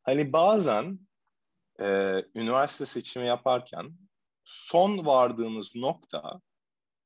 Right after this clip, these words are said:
yola başlarken varacağınız olarak hayal ettiğiniz yerden birazcık farklı oluyor. Belki hiç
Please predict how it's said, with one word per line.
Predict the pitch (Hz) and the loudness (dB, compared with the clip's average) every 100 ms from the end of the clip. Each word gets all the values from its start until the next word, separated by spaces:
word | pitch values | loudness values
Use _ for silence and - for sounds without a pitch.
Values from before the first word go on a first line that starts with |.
| - | -6
yola | 113 131 170 185 131 | 0 2 4 2 2
başlarken | 120 - - 196 208 202 101 123 196 _ _ _ _ _ 104 | 0 0 -4 -4 -4 -4 -6 -6 -12 _ _ _ _ _ -4
varacağınız | 120 135 151 175 170 180 175 - | 0 0 2 0 0 -2 -6 -4
olarak | 135 135 131 127 | 0 2 2 0
hayal | 123 127 151 147 | 0 2 2 -2
ettiğiniz | - 127 127 127 | -10 -14 -12 -4
yerden | 117 110 147 160 | 0 0 -2 -4
birazcık | 143 127 127 _ | -4 -4 -6 _
farklı | 110 95 _ 82 | -2 -2 _ -10
oluyor. | - - _ _ _ _ _ - _ _ _ _ 107 | -10 -20 _ _ _ _ _ -20 _ _ _ _ 4
Belki | 117 123 135 | 4 2 -4
hiç | 131 - - | -6 -10 -16